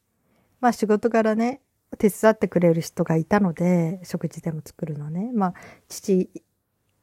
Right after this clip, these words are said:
以外にね、もう、うん、だから、あの、料理はなんかあんまりしなかった人なんだけど、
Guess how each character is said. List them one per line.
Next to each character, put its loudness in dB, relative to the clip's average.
以 2
外 0
に -8
ね、 -8
も -4
う、 -2
う 0
ん、 -2
だ -2
か -6
ら、 -2
あ -10
の、 -14
料 8
理 6
は 4
な -2
ん -2
か 0
あ 2
ん 2
ま -2
り -6
し -2
な 0
か -2
っ -4
た -12
人 -8
な -2
ん -4
だ -8
け -6
ど、 -2